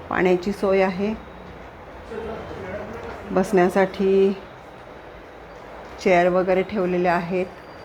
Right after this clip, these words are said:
नंतर, अ, टीव्ही आहे आणि वॉशरूम पण आहे. इथे बेसिन आहे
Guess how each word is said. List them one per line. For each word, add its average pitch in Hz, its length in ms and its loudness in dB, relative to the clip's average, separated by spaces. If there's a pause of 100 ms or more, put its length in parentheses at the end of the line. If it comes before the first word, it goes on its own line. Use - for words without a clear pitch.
(680)
नंतर, 175 580 4
अ, 180 360 4 (140)
टीव्ही 196 340 6
आहे 185 360 2 (1200)
आणि 185 240 4
वॉशरूम 190 560 4
पण 196 180 6
आहे. 190 340 2
इथे 202 200 -4
बेसिन 185 520 2
आहे 190 320 2